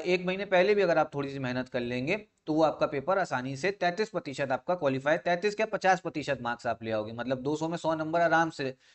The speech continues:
लाए जा सकते हैं। अगर बस एक महीने, एग्जाम के एक महीने पहले थोड़ी सी मेहनत कर लो, एक एक घंटा डेली दे दो, तो आराम से आ जाता है। ये आपका जीएस वन और जीएस टू।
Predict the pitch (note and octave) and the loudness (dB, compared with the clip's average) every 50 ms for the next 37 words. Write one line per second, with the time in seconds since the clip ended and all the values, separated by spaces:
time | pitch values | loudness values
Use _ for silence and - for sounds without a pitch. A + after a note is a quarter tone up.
0 | _ _ _ - B2 A#2+ B2 A#2+ B2 A#2+ A#2+ - B2 - _ - C#3 C#3 E3+ A3 | _ _ _ -2 2 2 2 4 2 0 0 -2 -4 -8 _ -4 -2 0 0 0
1 | A3+ - _ _ _ _ _ - B2+ C3+ E3+ F#3+ F#3+ G#3 G3+ - - G3 G#3 G#3 | -2 -4 _ _ _ _ _ -2 0 2 4 4 4 2 0 2 4 4 4 4
2 | F3 E3+ D#3 D3 D3 D#3+ F#3+ G#3 - D#3 B2+ B2 C3 C3+ C#3 C#3+ D3+ E3 E3 - | 4 0 -4 -4 -2 -2 -4 -4 -4 -8 -6 0 2 2 4 4 2 0 -4 -6
3 | _ - E3 F3+ F3 F3 D#3 D3 C#3 C#3 C#3+ C3 C#3 C#3 E3+ E3 - D#3+ F3+ G3 | _ -2 0 0 0 -2 -4 -6 -6 -6 -4 0 0 0 0 0 0 0 0 0
4 | E3+ D#3+ B2+ A#2 A2 G#2+ A2 G#2 - - A2 A#2+ D#3+ G3+ F#3 D#3+ D#3 D#3 D3 B2+ | 0 -4 -4 -6 -6 -6 -8 -8 -6 -4 -2 0 2 2 2 0 0 -2 -2 -2
5 | B2+ A#2+ A#2 D3 E3 D#3+ C3 A2 G#2 G#2 G2+ G#2 G2 G#2+ - - C#3+ C#3 C3 B2+ | -2 -4 -2 -2 -2 0 0 -2 -4 -6 -6 -8 -12 -12 -8 -2 2 2 4 4
6 | B2 B2 A2+ - A2 G#2 G2+ G#2 G#2 G2 - _ G2+ G2 _ _ _ _ _ _ | 2 0 -2 -6 -6 -6 -6 -6 -8 -12 -12 _ -20 -20 _ _ _ _ _ _
7 | _ _ _ _ _ _ _ _ _ _ _ _ _ - D3+ D#3 D#3 D3+ D#3+ E3 | _ _ _ _ _ _ _ _ _ _ _ _ _ 0 4 4 4 4 2 -2
8 | D3+ D3+ D#3 E3 D#3+ D#3 D#3+ E3 E3 E3 D#3+ C3 C3 C3 C3 B2+ - - B2+ A#2+ | 0 2 2 0 0 0 -2 -2 -2 -2 -2 -4 -2 -2 -2 -4 -4 -6 -8 -8